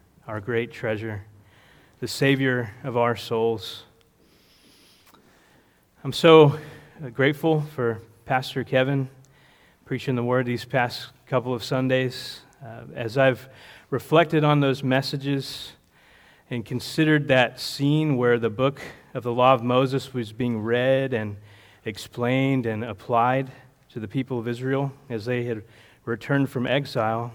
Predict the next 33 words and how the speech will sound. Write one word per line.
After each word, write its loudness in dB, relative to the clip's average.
I -6
was -6
struck 2
by 4
the -2
thought -2
that, 0
uh, -14
we -2
are 4
so 0
richly -4
blessed -6
here -4
in -6
this -2
church -4
to -6
hear 0
messages -4
like 2
that -4
from -2
one 4
whom 2
the 0
Lord 0
has -8
used -6
for -14
decades -8
to -12
do -6